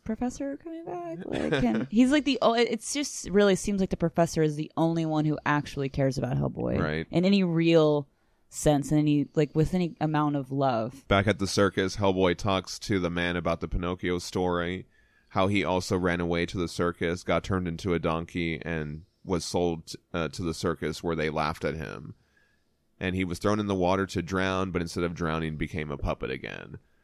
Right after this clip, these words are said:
Speaker 2: And so the man tried to, to tell him, "Well, didn't the circus then save him by leading him back what he was meant to be?" So I feel like this is
Speaker 1: Right.
Speaker 2: kind of a little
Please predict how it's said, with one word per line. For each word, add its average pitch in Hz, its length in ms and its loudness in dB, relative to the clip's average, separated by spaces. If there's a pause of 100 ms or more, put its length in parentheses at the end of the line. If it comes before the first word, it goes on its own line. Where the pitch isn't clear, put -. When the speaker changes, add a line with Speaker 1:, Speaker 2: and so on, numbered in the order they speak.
(200)
Speaker 2:
And 95 80 -8
so 98 100 0
the 90 80 0
man 90 180 0
tried 90 240 -4
to, 85 220 -14
to 92 180 -6
tell 82 260 0
him, 82 180 -4
"Well, 98 220 4
didn't 107 220 0
the 113 100 0
circus 113 420 2
then 113 240 0
save 120 420 2
him 117 240 0
by 92 160 2
leading 98 320 -2
him 95 160 -6
back 90 260 -2
what 87 120 -4
he 92 100 -2
was 85 240 -4
meant 87 340 -4
to - 140 -8
be?" 60 520 -10 (640)
So 95 200 -2
I 87 60 2
feel 95 160 -2
like 80 140 0
this 143 160 2
is 143 160 4
Speaker 1:
Right. 135 80 2
Speaker 2:
kind 87 200 0
of 80 200 -4
a 78 60 -2
little 76 580 -2